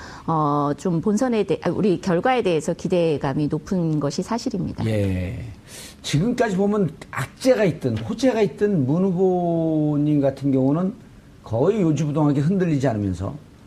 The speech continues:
Speaker 2: 살금살금 이렇게 올라가는 듯한 양태였는데, 앞으로 십이 일 남-, 남겨뒀는데요. 선거 전략이 특별하게, 예를 들어 뭐 부자 몸조심하기 위해서 각 캠프 내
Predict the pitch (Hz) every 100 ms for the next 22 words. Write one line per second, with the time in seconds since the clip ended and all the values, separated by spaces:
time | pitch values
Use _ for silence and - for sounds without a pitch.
0 | - - 175 175 151 160 147 131 120 127
1 | 170 156 143 131 - 131 117 107 107 117
2 | 107 - - 110 107 92 90 104 78 -
3 | - - 135 143 202 - 220 247 226 170
4 | 165 - 87 95 - - 143 147 127 117
5 | 107 95 90 143 - - - - - -
6 | 196 208 208 202 139 160 170 156 165 -
7 | - 160 151 127 90 - 139 151 135 127
8 | 135 110 160 165 147 135 123 101 127 123
9 | 113 131 117 - - - - - - 175
10 | 160 156 135 110